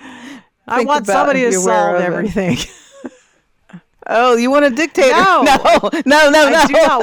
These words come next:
Speaker 1: want a dictator.
Speaker 2: <laughs>
Speaker 1: A dictator
Speaker 2: I know.
Speaker 1: isn't gonna
Speaker 2: Oh my
Speaker 1: solve
Speaker 2: God.
Speaker 1: anything.
Speaker 2: I know. I know. So.
Speaker 1: Uh.
Speaker 2: <sighs> Breathe.
Speaker 1: <laughs>
Speaker 2: Thank you for the question, Tony, or the quote, and, uh, we will definitely talk more about it.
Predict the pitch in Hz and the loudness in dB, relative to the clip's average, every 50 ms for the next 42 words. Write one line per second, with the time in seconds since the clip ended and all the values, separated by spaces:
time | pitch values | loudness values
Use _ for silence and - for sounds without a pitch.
0 | - 226 208 208 202 - 214 196 190 180 - 247 190 165 156 147 147 131 135 - | 0 -2 -2 -2 -2 -2 -2 -4 -4 -6 -4 -4 -2 -2 -2 -4 -4 -8 -10 -12
1 | _ _ _ _ _ _ _ _ _ _ _ _ - 233 311 370 359 277 247 262 | _ _ _ _ _ _ _ _ _ _ _ _ -8 -4 -4 -2 -2 -2 0 0
2 | - 311 320 240 233 226 226 226 220 226 240 214 220 220 208 208 202 226 - 214 | 0 0 0 0 0 0 0 -2 -2 -2 -4 -4 -4 -4 -2 -4 -4 -4 -4 -2
3 | 202 190 185 196 190 190 190 196 208 208 - - 127 113 90 - 170 _ _ _ | -2 0 0 -2 -2 -4 -4 -4 -4 -4 -6 -8 -12 -14 -16 -18 -20 _ _ _
4 | _ _ _ _ _ _ _ _ _ _ _ _ _ - - 160 160 - 156 151 | _ _ _ _ _ _ _ _ _ _ _ _ _ -12 -8 -6 -6 -6 -6 -6
5 | 143 139 139 143 147 143 147 151 - - 170 165 165 165 160 151 135 160 180 180 | -6 -6 -6 -6 -8 -10 -14 -18 -14 -10 -8 -8 -6 -6 -8 -8 -8 -8 -10 -12
6 | - _ _ _ _ _ _ _ _ _ _ - - - - - - - 190 _ | -14 _ _ _ _ _ _ _ _ _ _ -20 -18 -16 -14 -14 -14 -16 -20 _
7 | _ _ _ _ _ _ _ _ _ _ _ _ _ _ _ _ _ - _ - | _ _ _ _ _ _ _ _ _ _ _ _ _ _ _ _ _ -20 _ -14
8 | 180 190 196 190 - - - - - - 330 311 294 247 196 165 - 151 - - | -10 -8 -8 -8 -10 -12 -18 -12 -6 -2 -2 0 0 0 -2 -2 -6 -10 -10 -8
9 | - 175 175 170 170 165 165 247 - - - - 320 330 277 - - 262 240 - | -6 -6 -4 -4 -2 -2 -2 -2 -4 -4 -4 -4 -4 -4 -4 -4 -4 -6 -4 -2
10 | - 247 247 226 247 240 220 233 220 220 - - 220 214 208 - - 214 202 196 | -2 -2 -2 -2 -4 -4 -4 -4 -4 -4 -2 -2 0 0 -2 -2 -4 -6 -6 -6
11 | 190 - - - 196 175 170 170 170 165 170 160 156 156 160 156 151 _ _ _ | -6 -8 -8 -6 -6 -6 -4 -4 -6 -6 -6 -6 -6 -6 -8 -10 -10 _ _ _
12 | - - 196 175 170 160 160 - - 170 156 156 156 156 151 151 151 151 151 151 | -8 -4 -2 -2 -2 -2 -4 -6 -8 -6 -6 -6 -6 -8 -8 -8 -6 -6 -6 -6
13 | 151 156 160 160 160 160 165 160 156 151 151 - - - 165 - - 175 - - | -8 -8 -8 -8 -8 -8 -8 -8 -8 -8 -8 -10 -12 -16 -14 -12 -14 -14 -14 -14
14 | - - - - - - - - - | -16 -16 -14 -14 -14 -14 -14 -16 -18